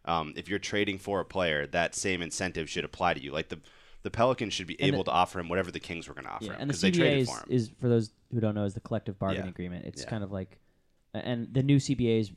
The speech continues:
Speaker 2: is really incentivized to stay with your team
Speaker 1: Mm-hmm.
Speaker 2: because they're getting so much money from
Speaker 1: Yeah.
Speaker 2: television contracts. Is
Speaker 1: Yeah.
Speaker 2: that the, is that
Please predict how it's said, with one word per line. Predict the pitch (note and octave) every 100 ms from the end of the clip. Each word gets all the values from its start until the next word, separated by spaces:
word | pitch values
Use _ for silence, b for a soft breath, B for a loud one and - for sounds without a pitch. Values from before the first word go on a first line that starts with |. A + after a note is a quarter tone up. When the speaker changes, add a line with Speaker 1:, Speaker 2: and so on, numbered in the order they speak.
| _ -
Speaker 2:
is | G#2 F#2+
really | A2+ A#2 G#2 G#2 - _ _ -
incentivized | A#2 - A2 G#2 G2+
to | -
stay | - - A2+
with | G#2+
your | G2+
team | - G#2 F#2+
Speaker 1:
Mm-hmm. | E2+
Speaker 2:
because | D2 F#2+
they're | G2
getting | F#2+ F#2+
so | -
much | F#2+ F#2 G#2
money | F#2+ F#2
from | - G2 F2+ E2+ -
Speaker 1:
Yeah. | -
Speaker 2:
television | A#2 B2+ D3
contracts. | C#3+ D#3+ D#3 E3 E3 -
Is |
Speaker 1:
Yeah. | C#3+ -
Speaker 2:
that |
the, | - C3 -
is |
that | -